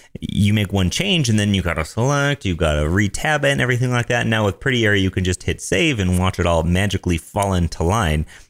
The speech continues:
So I love Prettier, and I pretty much don't touch a project unless I'm using Prettier nowadays, because not only does it, like, make my code more standardized, easier to read, but I know that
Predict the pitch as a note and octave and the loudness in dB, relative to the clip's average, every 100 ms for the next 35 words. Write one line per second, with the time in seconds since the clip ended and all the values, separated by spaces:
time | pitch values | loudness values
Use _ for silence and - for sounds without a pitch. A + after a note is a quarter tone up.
0 | _ - A2 G2+ - G#2+ E3 G3 E3+ - | _ -4 0 0 -2 -2 0 0 -2 -6
1 | - G2 A#2+ D3 D#3 - C3+ D3 G#2 F#2 | -6 -2 2 2 -2 -4 -2 0 2 2
2 | F2+ F2+ F#2+ G2 - C#3 C3+ A2 - G#2 | 2 0 0 0 -2 -2 0 -2 -2 -2
3 | G#2 G#2+ - - A2+ - - - G#2+ F#2 | 0 0 -4 -6 -6 -4 -6 -2 -2 2
4 | F2 E2 - - - - F#2 F2+ F#2 F2+ | 0 0 -8 -20 -16 -2 -2 0 0 2
5 | F#2 F2 D#2 - G2+ E2+ D#2+ D#2 D2+ D2+ | 2 0 0 -2 0 2 2 2 2 0
6 | - E2 F2 B2+ D#3 B2 G2+ G#2 F#2+ F2+ | -2 -4 -2 -2 -2 -2 -2 -2 -2 -2
7 | F#2+ - D#2+ G2+ B2+ - D#3+ D#3+ - _ | -4 0 0 0 -2 -2 0 0 -4 _
8 | C3+ C#3 - B2+ C3+ C3+ C3 C3 - A#2 | -2 -2 0 -2 0 2 2 0 -2 -2
9 | A#2+ A2+ - G2+ G#2 A#2+ D3 - - - | 0 0 0 2 2 2 -2 -10 -20 -20
10 | - - _ - C3 C#3 C#3+ D3+ C3+ - | -20 -20 _ -4 -2 0 0 0 0 -2